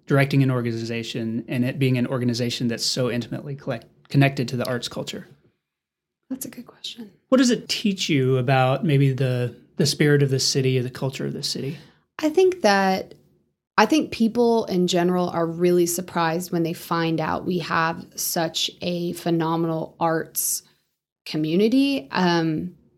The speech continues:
Speaker 2: the fact that we are the size of city that we are and have an opera and a symphony and a community theater and, and, and, and, I mean, it's amazing. What I think I will say surprised me was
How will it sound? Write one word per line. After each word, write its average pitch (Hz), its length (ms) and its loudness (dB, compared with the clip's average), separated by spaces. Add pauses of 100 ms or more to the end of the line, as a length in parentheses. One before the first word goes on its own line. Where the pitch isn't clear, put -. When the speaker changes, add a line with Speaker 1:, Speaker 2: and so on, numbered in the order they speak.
(160)
Speaker 2:
the 196 100 4
fact 226 520 0
that 196 220 2
we 196 200 4
are 185 180 4
the 180 100 -4
size 180 400 -2
of 160 100 -10
city 170 380 2
that 160 160 0
we 165 140 2
are 165 300 4
and 156 180 -4
have 175 360 -2
an 160 120 -4
opera 202 640 -2 (340)
and 175 220 2
a 196 40 0
symphony 190 720 0 (220)
and 175 200 0
a 170 60 -2
community 196 560 0
theater 190 580 0
and, 190 320 4
and, 190 300 2
and, 185 280 -2
and, 190 220 -2
I 196 80 0
mean, 202 320 2 (420)
it's 269 240 4
amazing. 247 800 2 (540)
What 226 480 4
I 214 140 4
think 220 300 2 (280)
I 190 120 6
will 196 160 2
say 190 220 -2
surprised 185 800 -2
me 269 480 2
was 185 640 2